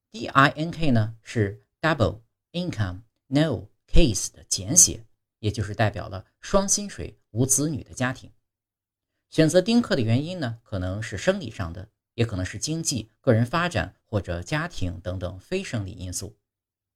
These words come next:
最合理的定义是，能生但选择不生育，并且主观上认为自己是丁克的夫妇或者个体，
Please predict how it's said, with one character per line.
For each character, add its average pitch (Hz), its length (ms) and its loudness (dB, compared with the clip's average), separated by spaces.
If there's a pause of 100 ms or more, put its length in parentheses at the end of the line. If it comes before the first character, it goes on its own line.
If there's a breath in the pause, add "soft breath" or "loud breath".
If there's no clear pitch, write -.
(320)
最 - 160 2
合 - 220 2
理 208 100 2
的 87 100 0
定 107 160 0
义 90 140 -6
是， 98 300 -12 (320)
能 117 200 2
生 233 460 0
但 131 160 2
选 - 180 -4
择 87 140 -8
不 156 180 -6
生 92 240 -4
育， 95 200 -14 (340)
并 123 160 4
且 101 260 -4 (140 soft breath)
主 90 180 -2
观 143 200 0
上 135 160 -4
认 92 160 -6
为 95 180 -10 (100)
自 196 200 0
己 87 180 -6
是 - 180 -12
丁 165 220 -8
克 - 140 -12
的 - 60 -14
夫 208 220 -6
妇 - 300 -8
或 101 180 -4
者 - 120 -14
个 208 240 2
体， - 260 -4